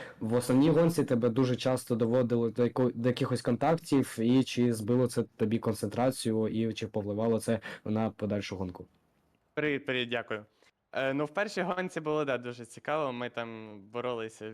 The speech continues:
Speaker 2: всі, всі, ну, я, Паша і потім ще Назар. Е, він гарно досить ре-,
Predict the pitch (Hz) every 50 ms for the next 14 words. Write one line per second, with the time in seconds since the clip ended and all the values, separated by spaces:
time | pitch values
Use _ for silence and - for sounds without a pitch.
0 | 107 - - - 123 - - 123 - - - - - - _ - - - _ _
1 | _ _ 175 160 123 104 - 110 135 156 170 170 165 165 - - 151 156 151 151
2 | - 139 127 127 123 - 135 131 - 127 120 - - 127 123 123 123 123 127 156
3 | 160 156 147 151 - _ _ _ _ _ _ _ _ _ _ _ - - - 110
4 | 120 117 117 117 117 120 120 117 117 117 - _ _ _ _ - 95 71 - 82
5 | 101 127 127 123 120 120 117 120 131 135 127 123 123 120 113 113 107 - - -
6 | - 113 117 - - 113 110 - 107 80 113 117 117 113